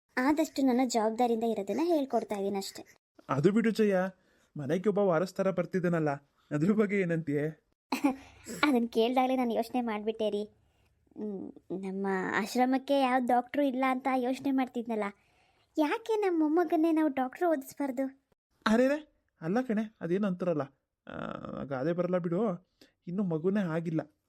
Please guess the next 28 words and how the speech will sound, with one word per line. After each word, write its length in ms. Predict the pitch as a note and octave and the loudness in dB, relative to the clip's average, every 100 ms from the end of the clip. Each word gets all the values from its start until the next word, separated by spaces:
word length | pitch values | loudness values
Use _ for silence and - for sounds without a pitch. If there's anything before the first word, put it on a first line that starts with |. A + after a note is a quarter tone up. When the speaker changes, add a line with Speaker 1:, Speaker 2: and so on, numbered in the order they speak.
| _ _ _ - | _ _ _ -8
Speaker 2:
ಯಾವ 240 | B2 A2+ F#3 | -4 0 2
ಮಗು 240 | F3+ E3 | 2 4
ಹುಟ್ಟುತ್ತೋ 380 | E3+ - D#3+ D#3+ | 2 0 -2 0
ಅಂತನೂ 260 | D3 D#3+ G3 | 0 0 2
ಗೊತ್ತಿಲ್ಲ, 400 | D#3 - B2 A#2+ _ _ _ _ - | 0 -2 -6 -6 _ _ _ _ -2
ಹೆಣ್ಮಗುನೇ 460 | C4 C#4 C#4 C4 C4 | 0 2 0 2 0
ಹುಟ್ಬಿಟ್ರೆ? 400 | B3+ - A3+ B3 - _ _ _ _ - | 0 -4 -4 -4 -6 _ _ _ _ -4
Speaker 1:
ಆಗ್ಲಿ 360 | C4 G#4+ C5 C#4+ | 0 2 2 2
ಬಿಡ್ರಿ, 340 | C4+ C#4 A#3 A#3+ G4 _ - | 0 2 2 2 -2 _ -14
ಯಾಕೆ 180 | G#4 - | -10 -2
ಹೆಣ್ಮಕ್ಳು 440 | D4 F4 G#4+ G4+ | 0 0 0 0
ಡಾಕ್ಟರ್ 300 | D#4+ D4+ D#4 | 0 -2 -4
ಆಗ್ಬಾರ್ದಾ? 420 | C4 A#3 G3+ G#3 G#3 - _ _ _ _ - | -4 -4 -2 -4 -4 -8 _ _ _ _ -4
ಹೆಣ್ಮಗು 460 | G#3 F#3+ G#3 A3+ B3 | 0 2 2 2 2
ಆಗ್ಲಿ 260 | A#3 C#4 | 2 2
ಗಂಡ್ಮಗು 500 | E4+ C#4+ B3+ B3+ A#3+ | 2 2 2 0 2
ಆಗ್ಲಿ, 300 | A3+ G#3+ A#2 - _ _ _ - | 0 0 -4 -6 _ _ _ -6
ನಾನಂತೂ 540 | A3+ G#3+ D#4+ D4 C4+ D#4+ | -4 0 2 2 2 0
ಡಾಕ್ಟ್ರೇ 440 | C4 A3 A3+ F#4 | 0 -2 -2 0
ಓದ್ಸೋದು. 440 | G4 C4+ - G#3+ - _ _ _ _ - | 2 0 -2 -6 -6 _ _ _ _ -4
ನಮ್ಮ 200 | B3+ G#3+ G#3 | -2 -2 -4
ಆಶ್ರಮಕ್ಕೆ 600 | - B3 A#3 A3+ A#3+ A3 A3+ _ _ _ | -2 0 0 0 0 -2 -4 _ _ _
ಫ್ರೀ 140 | - C4 D4+ | 2 4 4
ಟ್ರೀಟ್ಮೆಂಟ್ 420 | C#4+ C4+ B3+ A#3+ | 0 0 -2 0
ಕೊಡೋ 180 | A#3+ A3+ | 2 2
ಅಂತ 200 | A3 A#3 A3 A3+ _ _ _ C#4+ | 0 0 -2 -4 _ _ _ 0
ನನ್ 140 | C#4+ B3+ | 2 2
ಮೊಮ್ಮಗನ 520 | A3 B3+ A#3+ C4 | 4 2 2 2